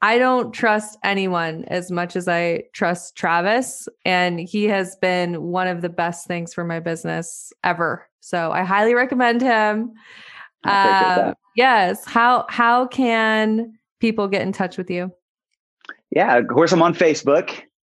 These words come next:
Speaker 2: um, but you can head over to my website, the increase method dot com,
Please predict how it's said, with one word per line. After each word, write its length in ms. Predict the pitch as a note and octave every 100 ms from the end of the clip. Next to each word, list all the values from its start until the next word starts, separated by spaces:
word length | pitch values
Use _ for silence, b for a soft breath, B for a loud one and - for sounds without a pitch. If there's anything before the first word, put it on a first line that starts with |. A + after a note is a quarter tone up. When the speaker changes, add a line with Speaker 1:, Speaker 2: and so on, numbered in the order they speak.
| -
Speaker 2:
um, 360 | B2+ B2+ C3 -
but 260 | C#3 C#3+ - -
you 80 | C#3
can 100 | C#3+
head 120 | D3
over 180 | D3 C#3+
to 100 | -
my 100 | C#3+
website, 680 | C3 C#3 C3 - A#2+ A#2+ C3+ - -
the 220 | A#2+ B2
increase 440 | C3+ C#3 C#3 C3+
method 400 | C3+ B2+ B2+ A#2
dot 220 | A2 A2 G#2 -
com, 340 | D#3+ D#3 F3+